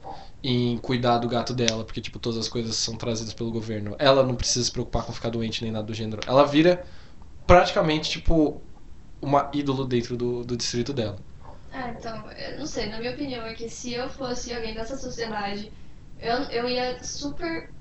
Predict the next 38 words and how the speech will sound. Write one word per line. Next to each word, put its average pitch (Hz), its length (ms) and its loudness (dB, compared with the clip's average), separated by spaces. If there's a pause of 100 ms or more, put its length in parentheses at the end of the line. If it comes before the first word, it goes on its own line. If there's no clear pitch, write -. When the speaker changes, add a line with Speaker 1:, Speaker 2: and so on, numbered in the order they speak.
(380)
Speaker 2:
não 254 280 0
apoiar 247 500 0
isso, 240 400 -6
principalmente 269 440 -4
porque 262 480 -2
é 247 140 -2
muito 262 320 0
injusto 247 320 -2
só 233 200 -2
uma 247 140 -6
pessoa 226 680 -4 (160)
sair 254 400 4
viva 269 240 0
e 262 40 -2
só 285 180 2
uma 302 100 2
pessoa 277 460 4
poder 269 260 -4
ter 311 100 -4
direito 254 320 -4
até 233 460 -4
esse 226 360 -6 (140)
estilo 233 280 -4
de 226 100 -6
vida. 202 220 -2
Speaker 1:
É, 208 120 8
e - 40 8
não 151 100 6
tem 226 160 0
só 214 160 2
isso, 127 240 4
né? 123 140 4
Normalmente, 151 800 4
no 117 140 0
dis-, - 280 -4 (160)
tipo, 117 220 -2
nos 117 200 0
distritos, 123 840 2